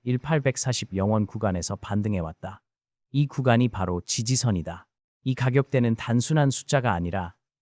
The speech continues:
시장 참여자들이 여기서라면 싸다고 느끼는 집단적 심리의 반영이다. 따라서 금이 이 수준으로 떨어질 때마다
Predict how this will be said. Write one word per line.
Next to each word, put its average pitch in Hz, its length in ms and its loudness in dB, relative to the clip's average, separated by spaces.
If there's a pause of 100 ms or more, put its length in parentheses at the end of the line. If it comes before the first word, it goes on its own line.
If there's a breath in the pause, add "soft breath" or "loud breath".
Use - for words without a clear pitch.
시장 175 340 2
참여자들이 123 720 2 (240)
여기서라면 123 680 4
싸다고 143 500 2
느끼는 92 400 -2
집단적 113 560 0
심리의 139 420 2
반영이다. 90 720 -6 (420)
따라서 123 520 0 (120)
금이 170 260 4
이 135 180 0
수준으로 147 560 0
떨어질 160 440 4
때마다 85 540 -2